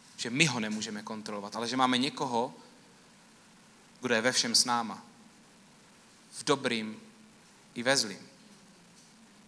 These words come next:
O tom budu mluvit víc ve třetím kázání. Že život nejde kontrolovat, ale jde se jenom poddat pod Boží vedení i přes okolnosti, který Pán Bůh někdy dovolí. A utrpení není známka toho, že máme v životě něco špatně.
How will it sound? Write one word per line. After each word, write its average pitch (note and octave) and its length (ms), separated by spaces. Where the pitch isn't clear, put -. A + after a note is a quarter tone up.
O C3 80
tom C3+ 160
budu B2 140
mluvit A2+ 240
víc A#2 160
ve B2 100
třetím G#2+ 520
kázání. G#2+ 580
Že B2 120
život C3 280
nejde D3+ 240
kontrolovat, B2+ 580
ale A#2 140
jde A#2+ 80
se - 140
jenom A#2+ 180
poddat A#2+ 520
pod A#2 160
Boží A2+ 280
vedení A2+ 340
i A2 60
přes A#2 200
okolnosti, A#2 540
který A2 220
Pán A#2+ 240
Bůh A2+ 200
někdy A2 240
dovolí. A2 420
A - 120
utrpení A2+ 720
není D#3+ 240
známka B2 380
toho, B2 300
že A#2+ 120
máme A#2 240
v A2 40
životě A#2+ 340
něco A2+ 220
špatně. A2 580